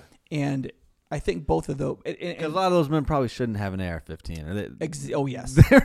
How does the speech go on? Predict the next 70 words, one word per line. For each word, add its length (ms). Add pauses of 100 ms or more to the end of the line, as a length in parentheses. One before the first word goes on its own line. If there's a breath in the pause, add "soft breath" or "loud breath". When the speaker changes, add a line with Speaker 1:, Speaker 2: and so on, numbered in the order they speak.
Speaker 2:
not. 300
Yeah. 60
Speaker 1:
Exactly. 480
Yeah. 160
And 100
Speaker 2:
Right. 160
Speaker 1:
I, 80
the 100
problem 260
is, 100
is 100
that 240 (280 soft breath)
if, 240
but 120
if 120
you 100
tell 260
men 220
they're 100
girls, 600 (140)
or 80
if 80
they 80
don't 140
act 120
like 120
Speaker 2:
Oh. 20
Speaker 1:
girls, 220
they're 100
bad 240
men, 220
they're 120
gonna 160
go 120
out 180
and, 180
s-, 260
and, 240
and 120
they're 100
gonna 100
say, 140
"Who'll 180
give 140
me 100
an 60
A 60
R 80
fifteen?" 420 (420 loud breath)
Like, 200
Speaker 2:
Yeah. 100 (140)
Speaker 1:
the 100
whole, 160
that 180
whole, 220
like, 260 (120)
crazy 440
right 300
thing 160
that 160
all 140
the 80
left 240
Speaker 2:
Yeah. 20
Speaker 1:
people 200
on 60
the 40
left 120
are 60
so 340